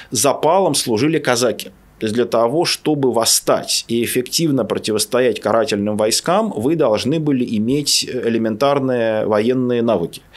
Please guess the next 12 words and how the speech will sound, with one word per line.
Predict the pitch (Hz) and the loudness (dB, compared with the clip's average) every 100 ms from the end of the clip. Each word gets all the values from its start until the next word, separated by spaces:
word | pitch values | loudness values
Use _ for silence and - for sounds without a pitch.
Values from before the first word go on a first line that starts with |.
| - - - - | -14 -12 -12 -4
Не | 127 160 147 | 0 2 2
имея | 139 151 127 107 | 2 2 2 2
этих | 123 123 110 | 0 -2 -2
навыков, | 147 190 208 208 180 | 0 2 2 0 0
ваши | 113 143 - | 0 0 0
шансы | 120 135 135 135 135 | -2 0 0 0 -4
противостоянию | 107 113 107 - 113 120 117 110 101 98 | -4 -2 -2 0 0 2 0 0 0 0
с | - - | 0 0
войсками | 110 110 - 170 175 | 0 0 0 0 0
сводились | 147 117 104 127 123 - | 0 0 0 2 0 0
к | |
нулю. | 123 120 90 | 0 0 -2